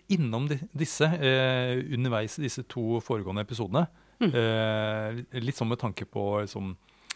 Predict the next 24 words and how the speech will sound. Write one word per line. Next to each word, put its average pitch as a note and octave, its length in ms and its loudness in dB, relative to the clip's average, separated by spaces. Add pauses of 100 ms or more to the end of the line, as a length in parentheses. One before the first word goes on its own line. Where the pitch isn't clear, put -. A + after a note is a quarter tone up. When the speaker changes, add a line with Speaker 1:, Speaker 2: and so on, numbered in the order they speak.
(440)
Speaker 1:
eksponering, B2+ 720 0
hvor A2 100 0
det G#2+ 80 -2
ligger A#2+ 480 -2
igjen A#2 240 0
i A2 140 0
landskap G#2 920 -2
og A#2+ 100 -2
sånt, A2+ 240 -4
men D3 160 0
også C3 220 -6
litt C#3+ 180 -8
hva A2 120 -4
som A#2+ 200 -6
er B2+ 80 -4
vanlig A2+ 680 0 (160)
når A2 200 -2
man A2+ 160 -2 (120)
lager A#2 580 0
vinen, A2+ 320 0 (160)
at - 320 -6
vinmakerne A2+ 680 -4
gjerne G2+ 160 -2
har, G2 220 -2